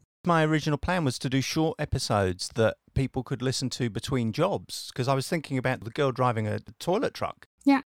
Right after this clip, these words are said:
Speaker 1: And it's evolved over the course of the past year, and I've got a couple of episodes that are over an hour long because I've in-, interviewed people like yourself who've been really interesting and have added huge amounts of value.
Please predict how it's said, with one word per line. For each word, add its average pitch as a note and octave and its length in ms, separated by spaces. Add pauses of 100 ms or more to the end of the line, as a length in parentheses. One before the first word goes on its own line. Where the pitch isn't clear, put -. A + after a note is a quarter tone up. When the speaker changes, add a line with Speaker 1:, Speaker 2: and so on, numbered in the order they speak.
(140)
Speaker 1:
And D#3+ 140
it's - 160
evolved F3 560
over C3 200
the A#2+ 80
course C3+ 300
of B2 80
the A2+ 60
past A#2 380
year, B2 180
and A#2 100
I've A2 120
got G#2+ 100
a G#2+ 60
couple - 240
of A#2+ 80
episodes A#2+ 480
that A2+ 120
are A#2+ 120
over A2 160
an G#2+ 80
hour G#2 240
long A#2 280
because C3+ 260
I've A#2 120
in-, B2 140
interviewed A2+ 400
people A#2 260
like G#2 140
yourself C3 320
who've B2+ 100
been C3+ 200
really D3 300
interesting B2+ 500
and A#2 80
have A2+ 100
added A#2+ 240
huge F3+ 340
amounts A#2+ 300
of A2 100
value. A#2+ 520